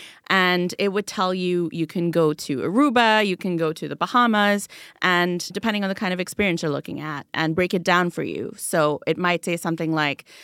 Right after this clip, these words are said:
"Oh, you're into casinos, you might prefer the Bahamas. Or you just want quiet time,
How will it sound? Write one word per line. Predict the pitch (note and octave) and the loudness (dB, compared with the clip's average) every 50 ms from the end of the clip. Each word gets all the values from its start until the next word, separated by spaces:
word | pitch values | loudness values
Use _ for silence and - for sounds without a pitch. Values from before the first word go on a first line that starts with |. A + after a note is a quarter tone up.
| - - | -8 0
"Oh, | - C4 C4+ | 2 2 4
you're | B3 A3 G#3+ G#3 | 4 4 4 4
into | - F#3 G3 G#3 - A3+ G3 F#3 F#3 F3+ - - _ - | 2 2 -2 -2 0 2 2 2 2 0 -2 -6 _ -8
casinos, | - G3 F#3 - A3+ A3+ B3 B3 B3+ C4 C4 - | -6 -4 -2 0 0 0 0 0 0 0 -2 -2
you | A#3 C4+ | -2 0
might | C4+ C4 A3+ G#3 - - | 2 2 2 2 0 -2
prefer | - G3+ - E3+ D#3 D3 | -4 -4 -2 0 0 0
the | D#3 D#3 | 0 -2
Bahamas. | - D3+ D#3 C#3+ C3 D2+ C2 - - - - - | -4 -4 -2 -4 -4 -4 -6 -10 -12 -10 -2 0
Or | G3+ G#3 G3 F#3+ | 2 4 4 4
you | F#3 F3 E3 D#3+ | 2 0 -2 -2
just | F3 E3+ - - | -4 -6 -6 -2
want | F3+ D#3+ D3+ - - | 0 -2 -2 -2 -4
quiet | - - F#3 F#3+ G3+ G3+ - | -4 0 0 2 0 0 -2
time, | - G#3+ G3+ G3 G3+ G#3 | -2 0 0 2 0 -2